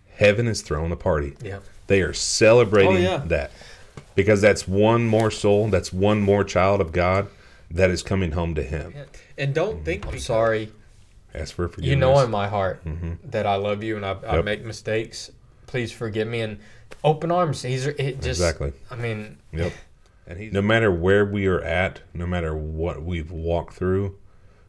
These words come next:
Speaker 1: no matter how far we feel like we have walked away from God,
Speaker 2: Mm-hmm.
Speaker 1: at the moment that we make the decision to turn around, we don't have to walk back through everything that we've already walked through. We
Speaker 2: Right.
Speaker 1: don't have to, we don't have to face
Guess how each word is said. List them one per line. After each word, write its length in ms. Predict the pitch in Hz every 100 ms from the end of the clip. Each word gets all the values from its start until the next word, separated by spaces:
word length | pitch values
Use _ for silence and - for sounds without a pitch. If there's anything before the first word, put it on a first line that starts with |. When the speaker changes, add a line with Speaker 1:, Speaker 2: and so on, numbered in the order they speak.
| -
Speaker 1:
no 100 | 95
matter 260 | 98 92
how 260 | 95 95 98
far 320 | - 98 92
we 180 | 85 90
feel 200 | - 90
like 160 | 82
we 120 | 85 82
have 140 | 76
walked 300 | 78 80 82
away 200 | 87 82
from 200 | - 87
God, 420 | 76 78 82 95 -
Speaker 2:
Mm-hmm. 260 | 117 110 110 - - - -
Speaker 1:
at 160 | 101
the 80 | 98
moment 520 | 92 98 110 110 101 - - - -
that 120 | 98 87
we 160 | 101
make 320 | 101 101 98 -
the 60 |
decision 480 | 98 98 90 78 80
to 60 | 78
turn 260 | - 95
around, 480 | 104 98 82 76 78 - - - - - - - - -
we 120 | 117
don't 180 | 170 -
have 180 | 131 110
to 80 | 95
walk 360 | 92 101 - 82
back 400 | 82 98 - -
through 440 | - 101 104 98
everything 380 | 90 87 - 90
that 100 | 82
we've 180 | 90 82
already 260 | 85 95 78
walked 340 | 78 95 -
through. 300 | - 71 - - -
We 120 | 104
Speaker 2:
Right. 80 | -
Speaker 1:
don't 100 | 104
have 160 | 113 -
to, 180 | 98 90 - - - -
we 120 | 110
don't 140 | 127
have 140 | 117 113
to 80 | 98
face 440 | - 117 107 -